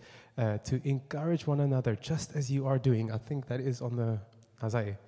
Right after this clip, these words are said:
"Hey, julle het die T V hier gekry." Oh, jy hoef my nek nie seer te kry nie. Goed, het verander, ou. Ja. Therefore, encourage one another and build one another up, just as you are doing. Die vorige skrif, ek het dit nou nie vir Louis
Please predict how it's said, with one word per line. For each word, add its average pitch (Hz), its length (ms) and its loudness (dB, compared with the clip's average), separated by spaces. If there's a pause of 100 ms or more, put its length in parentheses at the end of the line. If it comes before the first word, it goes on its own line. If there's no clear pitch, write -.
(140)
"Hey, 214 140 -4
julle 247 180 2
het - 40 -16
die 214 60 -6
T 233 160 0
V 226 120 0
hier 196 160 2
gekry." 123 420 0 (140)
Oh, 180 100 4
jy 135 80 6
hoef 131 140 0
my 151 100 2
nek 135 320 0
nie 170 80 4
seer 139 240 2
te 127 140 0
kry 104 240 -2
nie. 110 120 -2 (960)
Goed, 190 120 -4
het 214 140 -2
verander, 160 420 0
ou. 104 340 -4
Ja. 123 240 -4 (640)
Therefore, 160 500 8
encourage 202 560 6
one 175 180 6
another 113 380 4
and 147 380 2
build 151 380 4
one 147 180 2
another 123 340 0
up, - 460 -6
just 170 420 -2
as 127 140 -4
you 127 220 2
are 123 120 0
doing. 107 340 -2 (540)
Die 160 120 0
vorige 202 400 2
skrif, 117 400 -2
ek 117 120 -4
het 135 80 -2
dit 131 140 -4
nou 131 100 0
nie 135 280 4 (400)
vir 127 100 2
Louis 110 300 2